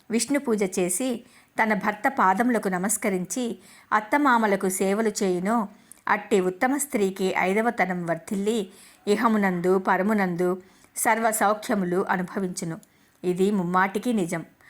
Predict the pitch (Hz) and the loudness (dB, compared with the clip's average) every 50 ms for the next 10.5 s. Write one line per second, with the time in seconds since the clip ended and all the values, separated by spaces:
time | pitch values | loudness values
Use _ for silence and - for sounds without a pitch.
0 | - - - _ - 208 202 196 196 202 202 233 214 202 196 202 202 - 254 240 | -20 -20 -20 _ -4 2 4 4 4 4 4 2 2 4 4 2 2 0 0 0
1 | 247 240 226 202 190 190 208 208 208 - - 214 202 214 - - - - 196 190 | 2 0 0 2 2 4 4 4 2 0 -2 0 0 0 0 0 -2 -2 -2 -2
2 | 190 185 - 208 180 170 170 165 165 170 175 196 - - - _ _ _ - - | -2 -2 0 -2 0 0 0 -2 -2 -2 -4 -4 -6 -10 -20 _ _ _ -20 -10
3 | - - 220 220 220 - 226 214 226 - - 220 247 269 254 240 247 - 233 208 | -2 -2 -2 -2 0 0 -2 0 0 0 0 2 2 2 2 0 0 -2 -4 -4
4 | 202 190 - 196 185 185 196 185 190 208 247 - - 185 190 208 196 185 180 180 | -4 -2 -2 -2 -2 -2 -2 0 0 0 0 2 0 0 2 2 0 0 2 0
5 | 185 208 - 269 247 240 240 240 214 175 165 165 190 190 208 196 202 202 196 208 | 0 0 0 -2 -2 -2 -2 0 0 -2 0 -2 -4 -2 -2 0 0 0 0 0
6 | 202 208 - - 262 262 214 196 - - _ _ - - - - - - 196 196 | 0 0 0 0 0 0 0 -4 -8 -18 _ _ -20 -20 -20 -10 -2 0 2 2
7 | 190 190 185 185 - 196 180 180 175 170 175 170 175 208 - - _ _ - 202 | 2 2 0 0 0 0 0 0 -2 -2 -2 -2 -2 -4 -8 -12 _ _ -4 -4
8 | 185 190 - - 196 185 180 175 180 165 165 175 180 196 202 190 196 - 269 285 | -4 -4 -2 0 2 2 2 2 0 -2 0 0 -2 0 -2 -2 -4 -4 -4 -2
9 | 254 202 - - - - - _ _ _ - 220 220 233 240 226 226 - - - | -2 -4 -6 -10 -20 -20 -20 _ _ _ 0 2 2 4 2 0 0 -4 -4 -6
10 | 196 190 180 175 160 156 156 165 165 | -4 -4 -2 -4 -4 -4 -6 -6 -8